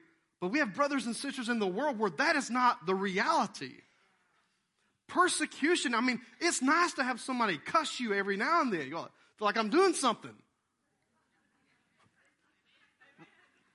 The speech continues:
I mean, if everything in your life is so rosy and well that nothing's going wrong, maybe we should stop and ask a question. Man, what, you know? There's this old song, and I'll move on after this.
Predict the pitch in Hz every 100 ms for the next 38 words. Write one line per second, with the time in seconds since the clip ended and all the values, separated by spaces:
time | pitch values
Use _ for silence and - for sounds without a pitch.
0 | _ _ _ _ _ 302 339 330 269 381
1 | 403 370 339 339 320 262 320 262 254 370
2 | 320 214 302 311 233 220 196 320 285 180
3 | 185 349 359 285 196 262 247 185 185 330
4 | 359 185 135 - _ _ _ _ - 151
5 | 339 359 247 - 190 - 254 185 190 214
6 | 165 262 381 - 185 185 147 156 _ _
7 | _ _ _ - 254 339 381 480 - _
8 | _ _ _ _ _ _ _ - 175 156
9 | - 170 185 - 156 160 170 165 147 _
10 | 139 160 165 156 139 127 135